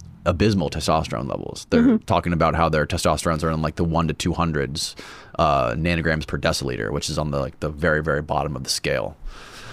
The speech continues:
Speaker 1: um, that the C D C recommends. And these guys getting on testosterone because it's like, what's the, like, what's the trade-off? Like, do I start testosterone therapy and feel great, feel like a normal person, and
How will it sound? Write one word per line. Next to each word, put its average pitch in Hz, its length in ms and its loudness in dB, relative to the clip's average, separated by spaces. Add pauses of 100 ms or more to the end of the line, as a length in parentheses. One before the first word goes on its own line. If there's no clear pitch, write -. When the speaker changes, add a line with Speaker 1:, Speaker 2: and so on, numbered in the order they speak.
(160)
Speaker 1:
um, 76 360 2
that - 140 -2
the - 60 -8
C 85 160 0
D 71 120 -2
C 71 160 -2
recommends. 64 580 -4 (760)
And 98 120 2
these 85 140 4
guys 80 280 2
getting 85 200 2
on 76 100 0
testosterone 78 600 -2
because 76 320 0
it's 73 120 -4
like, 76 140 0
what's 80 220 -2
the, - 140 -8
like, 73 200 -2
what's 92 260 -2 (100)
the 92 60 0
trade-off? 82 520 0
Like, 64 140 0 (180)
do 92 100 4
I 78 120 4
start - 420 0
testosterone 92 640 2
therapy 92 360 2
and 80 120 0
feel 90 260 4
great, 87 480 0
feel 87 200 4
like 78 160 0
a 85 40 2
normal 82 300 2
person, 107 480 2 (300)
and 80 520 0